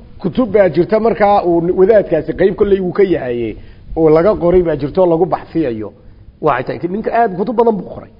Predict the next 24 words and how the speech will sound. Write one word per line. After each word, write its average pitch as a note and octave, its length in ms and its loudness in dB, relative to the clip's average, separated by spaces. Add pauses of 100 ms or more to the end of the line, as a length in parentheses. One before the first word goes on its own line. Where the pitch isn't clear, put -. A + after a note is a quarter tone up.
(340)
Narsada F3+ 420 2
kitaab F3+ 320 0
buu F3+ 100 0
ka F3 100 0
qoray. B2+ 240 -6 (1120)
Eeg, D3+ 160 4
Narsada D#3 380 2 (260)
iyo D3+ 180 0
Xadrada D3 400 0
kitaab C#3+ 300 -2
buu C3 80 -6
ka C3 100 -4
qoray. F#2+ 220 -12 (1040)
Xadrada D3 440 0
iyo C#3+ 160 2
Narsada D3+ 420 0
iyo D3+ 140 0
markaasoo F3 360 0
Ibnu D3 240 -4
Taahir E3+ 380 2
nin F3+ 160 -2
la D#3+ 60 -4
yidhaayo E3+ 400 2
kadaab E3 480 -2